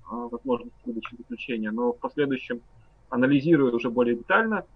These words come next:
э, документы, приходишь к выводу, что в данном случае мы заключение выдать не можем. Э, ну вот, как пример можно какие случаи привести. Допустим, в заключении, э, предприниматель описывает, что в отношении него распространялся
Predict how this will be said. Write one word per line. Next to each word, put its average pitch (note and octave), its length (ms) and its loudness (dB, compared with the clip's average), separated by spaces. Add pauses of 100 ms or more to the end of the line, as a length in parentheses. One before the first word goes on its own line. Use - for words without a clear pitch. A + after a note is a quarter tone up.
(320)
э, C3 420 2
документы, B2+ 560 -2
приходишь D3+ 460 -2
к - 40 -6
выводу, C3+ 340 0
что - 180 -12
в G#2+ 80 -14
данном B2+ 260 -4 (100)
случае B2+ 320 -6
мы A#2+ 140 -4
заключение A#2+ 480 -6
выдать A#2+ 280 -4
не C3 80 -4
можем. A2 240 -4 (200)
Э, A#2+ 500 -2 (360)
ну D#3+ 120 4
вот, A#2 140 -4 (320)
как - 280 -6
пример D3 420 4
можно A2+ 320 -4
какие B2 300 -8
случаи - 340 -8 (100)
привести. A2+ 420 -6 (520)
Допустим, C3+ 420 -2
в A2 40 -8
заключении, C#3 840 0
э, A#2+ 540 -4 (920)
предприниматель C3 720 0
описывает, A#2 560 -2
что A#2 400 4
в A#2+ 60 -4
отношении B2+ 460 2
него B2 260 6
распространялся B2+ 840 -2